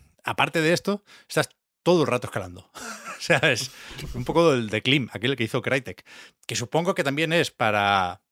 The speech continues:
para no abusar del tipo de movimiento o desplazamiento que marea, y en ese sentido, insisto, objetivo cumplido, pero quizá el equilibrio, como mínimo, en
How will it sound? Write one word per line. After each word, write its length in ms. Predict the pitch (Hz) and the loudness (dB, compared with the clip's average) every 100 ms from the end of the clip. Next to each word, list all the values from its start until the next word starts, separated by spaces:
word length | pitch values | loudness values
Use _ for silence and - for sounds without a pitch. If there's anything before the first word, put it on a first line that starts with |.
| _ _ _ _ _ - | _ _ _ _ _ -8
para 220 | 107 104 | -4 -2
no 80 | 113 | 0
abusar 500 | 147 - 160 123 - | 0 2 2 0 -4
del 800 | 107 104 98 95 92 87 87 _ | -8 -6 -4 -6 -10 -14 -18 _
tipo 280 | 127 117 135 | -14 -4 -2
de 80 | 123 | 0
movimiento 560 | 123 120 117 139 127 | -2 -2 -2 -2 -2
o 80 | 107 | -4
desplazamiento 600 | 101 - - 107 143 107 | -4 -6 -6 -4 -4 -2
que 100 | 120 | 0
marea, 400 | 113 139 123 - _ _ _ - | 4 4 4 -2 _ _ _ -8
y 100 | 110 | -6
en 80 | 110 | -4
ese 160 | 110 | -2
sentido, 420 | 123 110 151 90 - | 0 -2 -4 -8 -12
insisto, 420 | 104 143 151 - - - _ | -10 -6 -6 -8 -12 -20 _
objetivo 420 | 131 - 120 135 | -8 -6 -4 -2
cumplido, 480 | 135 123 151 135 - _ _ - - _ _ _ _ - | -2 -2 -2 -2 -6 _ _ -20 -20 _ _ _ _ -10
pero 220 | 135 131 | -4 -4
quizá 480 | - 123 139 170 190 | -4 -4 2 4 4
el 140 | 175 160 | 4 0
equilibrio, 640 | 151 123 147 156 196 226 _ _ _ | -2 -2 0 2 0 -2 _ _ _
como 160 | - 98 | -6 -4
mínimo, 420 | 107 135 95 - _ _ | 0 0 0 -6 _ _
en 800 | - 104 101 95 95 90 90 92 | -10 -8 -8 -8 -12 -12 -14 -14